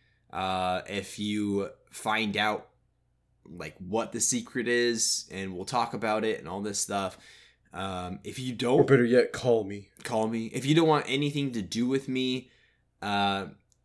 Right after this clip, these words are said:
Speaker 1: I can understand. Call me and just basically tell me," that type of thing. Um, she's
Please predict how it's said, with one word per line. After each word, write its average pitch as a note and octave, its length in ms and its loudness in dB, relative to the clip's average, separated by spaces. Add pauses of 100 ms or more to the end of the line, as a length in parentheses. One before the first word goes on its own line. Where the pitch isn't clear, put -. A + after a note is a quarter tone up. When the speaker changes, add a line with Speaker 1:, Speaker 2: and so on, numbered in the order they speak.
(260)
Speaker 1:
I - 60 -6
can A#2 140 -6
understand. A2 600 -4
Call G#2 260 -2
me G2+ 220 0
and F#2 100 -6
just - 480 -10
basically F#2+ 360 -6
tell G2 240 -6
me," G2+ 140 -2
that F#2+ 220 -4
type G2 180 -6
of - 80 -16
thing. F#2+ 380 -6 (520)
Um, F2 640 -6
she's F#2+ 680 -6